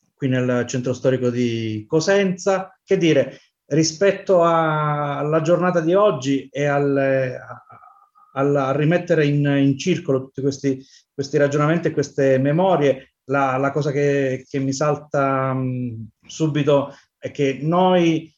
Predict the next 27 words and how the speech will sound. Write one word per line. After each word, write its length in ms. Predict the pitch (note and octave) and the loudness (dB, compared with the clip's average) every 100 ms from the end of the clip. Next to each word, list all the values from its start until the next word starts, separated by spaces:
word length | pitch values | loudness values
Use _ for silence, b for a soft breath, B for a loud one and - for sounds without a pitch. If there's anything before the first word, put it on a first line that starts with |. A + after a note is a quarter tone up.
| _ | _
abbiamo, 600 | C#3+ D#3 D#3 D3+ D#3 D3+ | -2 0 2 2 0 -6
io 360 | C3+ - E3+ F3+ | -16 -12 0 2
in 60 | |
particolare 480 | F3+ E3 F3 F#3+ G3+ | 4 2 4 4 6
ho 100 | E3 | 4
vissuto 920 | C3 D3+ - F#3+ F#3+ F3+ C#3+ C3+ - _ _ _ _ _ _ _ | 2 -2 -2 2 2 4 2 2 -2 _ _ _ _ _ _ _
le 140 | D3+ E3+ | 0 2
giornate 380 | E3+ E3+ D3+ D3+ | 4 4 2 0
di 160 | D#3 | 0
Genova, 560 | D#3 G3+ F3+ D3 C3+ - - | 2 2 2 2 0 -4 -4
le 160 | C#3+ | 2
ho, 220 | D#3 D3+ | 2 2
no, 180 | D3+ D#3+ | 0 0
non 180 | D#3 E3+ | 0 2
ero 540 | E3+ D3 C3+ C3 - A#2+ | 2 4 4 2 -4 -8
presente 680 | C3+ C3 C#3+ C3 C3+ C3 A#2+ | -4 -2 0 0 0 0 0
a 320 | A#2+ A#2 A#2 | -4 -6 -6
Genova 260 | A2+ C3 B2+ | -4 -2 0
in 100 | C3+ | 0
quei 140 | F3 | -2
giorni, 280 | E3 G3 F#3 | 2 2 2
le 100 | C3+ | 2
ho 120 | C3+ | 0
vissute 920 | B2+ C#3 - - F3+ E3 E3 D3+ - _ | 0 -2 -4 -6 -4 0 0 0 -4 _
attraverso 1160 | C#3+ C#3+ - D3+ D#3 D3+ C#3 - D3+ C#3 C3+ - | -6 -4 -2 2 2 2 -2 -4 0 0 0 -2
i 80 | |
racconti, 1080 | C3+ C3 - C#3 C3 B2 B2 _ B2+ B2 B2 | -2 -2 -2 0 0 -2 -6 _ -4 -4 -6